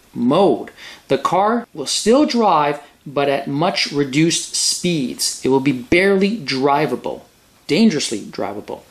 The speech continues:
Besides the car in limp mode, you'll know you have an A S R problem because your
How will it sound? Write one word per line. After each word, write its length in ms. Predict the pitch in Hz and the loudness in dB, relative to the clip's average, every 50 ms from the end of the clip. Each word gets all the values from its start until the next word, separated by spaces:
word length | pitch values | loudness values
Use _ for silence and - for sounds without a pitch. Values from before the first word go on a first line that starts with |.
| - - - - - - - - | -20 -20 -20 -20 -20 -20 -20 -4
Besides 440 | - 151 147 - 196 196 214 202 - | -2 -2 0 2 2 2 2 2 0
the 80 | 214 202 | -4 -4
car 280 | 196 - 190 185 175 | -2 0 0 0 2
in 120 | 165 147 143 | 0 2 0
limp 160 | 180 196 196 | 0 0 -2
mode, 400 | 214 180 180 190 214 240 240 - - - - - - _ | 0 0 2 4 4 4 2 0 -6 -16 -20 -20 -6 _
you'll 100 | - 156 | 2 4
know 320 | 156 156 156 170 202 226 247 | 6 6 6 6 6 6 6
you 140 | 233 220 180 | 4 4 2
have 200 | 165 170 165 151 | 2 0 0 0
an 160 | 143 143 - - - | -2 -2 -4 -6 -2
A 160 | 180 190 202 | 2 2 4
S 200 | 202 196 196 - | 2 2 2 2
R 240 | 190 175 170 175 175 | 2 4 4 2 2
problem 360 | - 165 156 151 147 151 147 | 0 0 0 0 0 0 -2
because 360 | 135 135 127 - 127 120 - - | -2 -4 -4 -2 -2 -2 -2 -2
your 120 | 117 110 | -4 -4